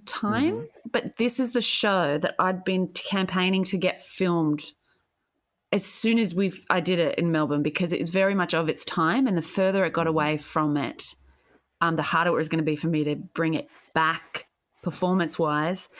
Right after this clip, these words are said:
Speaker 1: and also the one that I was really proud of, like, the content I wanted out there. Like, I wanted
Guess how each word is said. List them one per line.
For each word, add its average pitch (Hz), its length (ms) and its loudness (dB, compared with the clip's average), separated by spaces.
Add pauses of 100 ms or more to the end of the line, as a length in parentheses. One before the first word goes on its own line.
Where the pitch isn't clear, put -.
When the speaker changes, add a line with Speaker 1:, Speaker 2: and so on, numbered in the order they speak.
(240)
Speaker 1:
and 196 120 4
also 208 240 2
the 202 80 0
one 202 140 2
that 202 80 0
I - 20 -2
was 185 140 -2
really 208 260 2
proud 196 680 0
of, 180 380 0
like, 180 260 -4
the 185 60 -4
content 190 640 0
I 160 160 0
wanted 165 500 0
out 156 300 0
there. 117 240 -2
Like, 131 180 -6
I 147 120 -2
wanted 151 600 -2